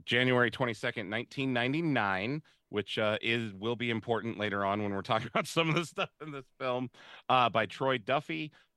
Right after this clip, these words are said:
Has an I M D B score of seven point seven out of ten. Um,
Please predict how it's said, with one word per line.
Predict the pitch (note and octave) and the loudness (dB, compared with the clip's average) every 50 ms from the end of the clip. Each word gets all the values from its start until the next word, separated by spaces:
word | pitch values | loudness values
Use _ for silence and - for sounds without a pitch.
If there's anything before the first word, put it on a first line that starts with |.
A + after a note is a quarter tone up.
| _ _ - | _ _ -4
Has | D3 C3+ A#2 | -4 -4 -4
an | B2 A#2 - - | -6 -8 -4 0
I | A#2+ C3+ D#3 | 0 2 4
M | D#3+ D#3 D3+ | 4 4 2
D | C#3 C3 C#3 C3+ | 2 -2 -4 -6
B | A2 B2 B2+ B2+ | -4 -4 -6 -6
score | A2+ - - - B2+ B2+ B2+ B2+ B2+ A#2 | -6 -8 -10 -6 -4 -2 0 0 0 -2
of | G#2+ F#2+ | -4 -6
seven | - - C#3 C#3 D3 D3 C3+ | -6 -4 -4 -2 -2 -4 -6
point | - - C3+ B2 G#2 - | -6 -6 -6 -6 -6 -10
seven | - - B2 A#2+ A#2+ A#2+ A2+ | -8 -4 -4 -2 -2 -2 -2
out | G#2+ G#2 G2+ F#2+ | -2 -2 -2 -4
of | F2 - _ - | -4 -8 _ -10
ten. | - - D3+ E3 E3+ F#3 F#3+ E3+ _ _ _ _ _ _ _ _ - | -4 -2 0 0 0 -2 -6 -8 _ _ _ _ _ _ _ _ -2
Um, | - A2+ A2 A2 G#2+ | 2 2 2 2 0